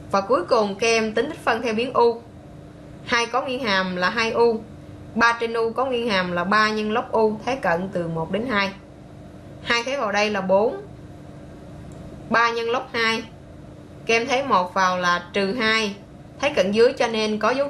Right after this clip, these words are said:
trừ, trừ hai. Trừ ba log một, log một là bằng không. Hai nhân hai là bốn, bốn trừ hai là hai,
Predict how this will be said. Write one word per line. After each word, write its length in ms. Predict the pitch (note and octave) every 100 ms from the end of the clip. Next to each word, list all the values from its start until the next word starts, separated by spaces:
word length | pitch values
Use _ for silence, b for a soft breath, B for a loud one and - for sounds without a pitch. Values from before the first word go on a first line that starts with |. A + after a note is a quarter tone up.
| B3+
trừ, 240 | F#3+ F3 F3+ - -
trừ 180 | F#3+ F3+
hai. 260 | G#3+ G3+ G3 - - - - - - - - - - - -
Trừ 180 | G3
ba 240 | G3 A3 A3
log 120 | B3 A3+
một, 340 | F#3+ E3+ -
log 140 | A3 B3+
một 240 | G3+ E3+
là 80 | F3+
bằng 160 | E3+ E3+ -
không. 160 | G3+ G3+ - - - - - - - - -
Hai 160 | - A#3
nhân 140 | A3+
hai 140 | A3+ A3
là 80 | F#3
bốn, 360 | G3 A#3 C4+
bốn 220 | A#3 B3 A#4 A3+
trừ 240 | G3+ F#3
hai 280 | A#3 A3 G#3
là 180 | F#3 F3+
hai, 520 | A3 G#3 G#3 F#3+